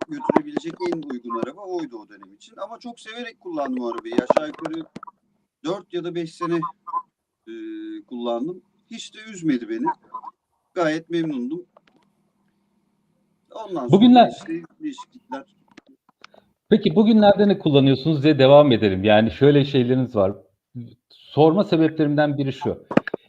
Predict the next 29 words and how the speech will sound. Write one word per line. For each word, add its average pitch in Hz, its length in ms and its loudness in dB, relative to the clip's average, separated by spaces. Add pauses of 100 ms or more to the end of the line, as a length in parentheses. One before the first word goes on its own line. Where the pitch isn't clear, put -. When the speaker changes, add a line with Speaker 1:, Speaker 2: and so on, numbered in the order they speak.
Speaker 2:
Herhangi 247 380 2
bir 170 80 2
konsere 160 520 4
giderken 135 580 2
kendi 131 300 0
kişisel - 300 0
arabalarınızı 127 580 2
kullanıyor 113 420 0
musunuz 90 400 -8
mesela? 82 360 -14 (500)
Şöyle, 117 500 4
ekipman 139 540 2
taşımak 120 420 -2
için. 90 280 -8 (240)
Sadece 160 280 4
kendinizi 135 440 2
mi 190 120 -4
taşıyorsunuz 156 540 -2
yoksa 147 280 0
yanınızda 143 380 2
ekipmanlarınızı 143 580 2
da 135 40 2
götürüyor 131 420 0
musunuz? 135 440 -6 (380)
Gerçi 120 380 0
Kerem 143 440 0
abi 113 200 2
sen 123 240 0
hala 131 300 2